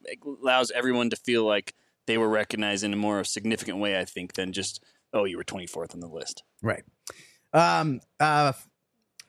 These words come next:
Speaker 2: finally, it's not just, uh, Jordan and I that make this list. Um, we had a panel of guys, and that panel this year consisted of myself and Jordan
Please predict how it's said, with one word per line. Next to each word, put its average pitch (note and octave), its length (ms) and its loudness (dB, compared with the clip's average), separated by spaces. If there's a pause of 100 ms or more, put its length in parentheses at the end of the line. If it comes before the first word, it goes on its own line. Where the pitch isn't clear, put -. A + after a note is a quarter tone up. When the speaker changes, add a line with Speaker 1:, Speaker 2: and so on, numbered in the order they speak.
Speaker 2:
finally, F#3+ 560 4 (320)
it's - 120 2
not F#3 220 2
just, D#3+ 300 0
uh, D3 180 6
Jordan C#3+ 280 6
and C3+ 120 6
I C#3+ 300 4 (960)
that A#2+ 160 0
make C3+ 200 0
this - 180 0
list. B2 420 0 (540)
Um, C3+ 360 6
we D3 180 8
had C#3 200 4
a A#2 60 2
panel C#3 500 2 (400)
of C3 160 0
guys, C3 500 4
and C#3 200 6
that C#3+ 160 4
panel D3+ 260 6
this C#3 220 2
year D3 100 0
consisted D3 560 -2
of A#2+ 160 6
myself C#3+ 600 0 (680)
and A#2 200 4
Jordan D3+ 500 4